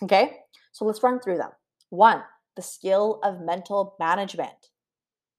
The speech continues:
the skill of emotional processing, the skill of nervous system regulation, right? Like, noticing when your nervous system is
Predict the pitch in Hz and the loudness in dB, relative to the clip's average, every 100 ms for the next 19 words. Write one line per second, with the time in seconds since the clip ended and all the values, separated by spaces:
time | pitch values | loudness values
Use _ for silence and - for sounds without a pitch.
0 | _ - 175 - - - 185 202 214 208 | _ -2 -2 -4 -16 0 4 4 2 -2
1 | 196 208 190 165 151 151 - 190 208 208 | -4 -4 -6 -10 -12 -12 -12 -8 -8 -10
2 | _ 214 233 233 240 226 165 135 - _ | _ -2 -2 -2 -4 -4 -6 -8 -14 _
3 | _ _ _ _ _ _ _ 190 - - | _ _ _ _ _ _ _ -12 -12 -16
4 | - 214 240 269 269 247 214 _ _ _ | -6 -2 0 0 -2 -4 -8 _ _ _
5 | 170 165 185 208 214 208 190 190 180 170 | -12 -2 0 0 -6 -10 -10 -6 -4 -4
6 | 170 170 175 - - - _ _ - 151 | -4 -4 -4 -6 -12 -16 _ _ -4 0
7 | 170 208 - _ _ - 160 156 - 160 | 2 0 -8 _ _ -6 -4 -4 -8 -6
8 | 160 180 208 208 220 214 208 190 190 196 | 2 2 2 -4 -8 -6 -8 -2 -2 -2
9 | - 185 180 175 175 160 | -8 -12 -8 -8 -6 -6